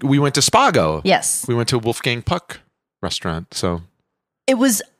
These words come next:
Speaker 2: and I remember it was absolutely delicious. It was f-, fun. They treated us great. And then I think we went back again a couple years ago and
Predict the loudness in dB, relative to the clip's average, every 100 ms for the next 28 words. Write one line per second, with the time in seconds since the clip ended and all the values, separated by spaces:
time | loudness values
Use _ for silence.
0 | -4 0 2 2 2 0 2 4 2 0
1 | 2 4 4 4 0 0 0 -2 0 0
2 | 0 0 0 0 -4 -4 -8 -14 -20 _
3 | _ _ _ 4 4 2 0 -2 -4 -2
4 | 0 2 0 0 -2 0 2 2 2 2
5 | 2 2 0 -2 -4 -6 -4 0 0 2
6 | 0 -2 _ _ -20 -20 _ 0 2 2
7 | 0 0 0 0 -2 -2 0 0 0 0
8 | 2 2 2 0 -6 -10